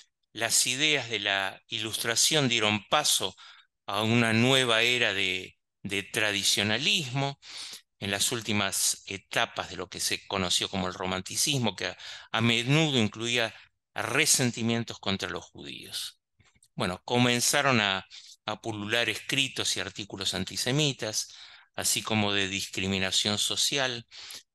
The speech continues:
en los primeros años del siglo diecinueve, aunque no pudieron destruir la tendencia hacia la emancipación y la moda de las sociedades de salón,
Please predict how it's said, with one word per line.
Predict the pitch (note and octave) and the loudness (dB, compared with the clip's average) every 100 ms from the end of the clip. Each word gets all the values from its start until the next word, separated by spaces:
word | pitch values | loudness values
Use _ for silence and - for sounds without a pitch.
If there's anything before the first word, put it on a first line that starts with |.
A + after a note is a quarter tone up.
| - | -8
en | F#2+ | -8
los | F#2 | -6
primeros | G2 G#2+ C3+ A2+ - | 0 2 2 2 0
años | A2 G#2 | 0 -2
del | G2 | -4
siglo | F#2+ G#2+ G2 G2 | -4 -2 -2 -4
diecinueve, | F#2+ - A#2+ B2+ A#2 G#2 A#2 C3 _ - - _ _ _ _ _ _ | -2 -2 0 0 0 -2 -6 -10 _ -20 -20 _ _ _ _ _ _
aunque | A2+ G2+ A#2 | -2 0 2
no | B2+ C#3+ | 2 2
pudieron | B2 B2+ C3 B2 | -2 0 2 2
destruir | G#2+ - - B2 D3 D#3 G2 | 2 -4 -8 -4 -2 0 0
la | G2 G#2+ G#2+ | 0 0 0
tendencia | - A#2+ B2 C#3+ D#3+ D#3+ - D3+ - - | 0 2 4 4 2 2 -2 -2 -4 -4
hacia | D3+ D#3 - C#3+ A#2+ | -2 0 0 0 0
la | A#2 C3 C3+ _ _ _ _ _ | 0 0 -2 _ _ _ _ _
emancipación | C3 C#3+ C3 G#2+ - A2 A2+ G2+ - A#2 A2 | 0 2 4 2 -2 -4 -4 -2 0 2 2
y | G2+ | 2
la | G2 | 0
moda | G2 G#2 F#2+ | 0 0 0
de | F2+ | -2
las | F2 - | -6 -8
sociedades | F#2 - F2+ F2+ F2 | -4 -2 0 -2 -2
de | F#2 | -4
salón, | - E2 D2+ - - | -4 -4 -8 -14 -16